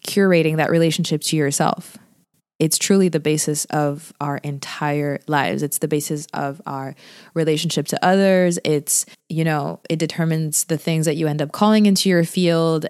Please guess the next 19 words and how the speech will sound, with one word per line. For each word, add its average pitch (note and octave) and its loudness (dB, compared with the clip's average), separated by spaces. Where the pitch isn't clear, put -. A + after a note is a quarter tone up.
And D#3 -2
honestly, F3+ 0
most E3 0
importantly, E3 -4
who F3 -2
you E3+ 0
allow D#3+ 2
yourself D3+ -2
to - -6
become. D#3 -2
And D#3 -2
so D3+ 0
I F3 0
hope E3+ 2
that F3 2
this E3 0
place D#3+ 0
can D#3 -2
become D3 -6